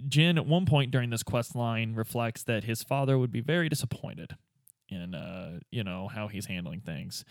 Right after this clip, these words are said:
because he knows that Lord Shimura is. Yuriko explains that Jin's father was, uh,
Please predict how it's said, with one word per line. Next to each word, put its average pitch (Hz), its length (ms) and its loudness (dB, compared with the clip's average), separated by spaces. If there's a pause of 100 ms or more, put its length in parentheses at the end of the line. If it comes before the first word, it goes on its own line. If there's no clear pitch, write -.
(640)
because 123 200 2
he 123 80 6
knows 127 300 8
that - 100 0
Lord 110 180 4
Shimura 117 500 2 (200)
is. - 220 -10 (1080)
Yuriko 127 400 6
explains 127 480 4
that 120 180 2
Jin's 131 300 4
father 131 440 4
was, 123 320 8
uh, 120 500 8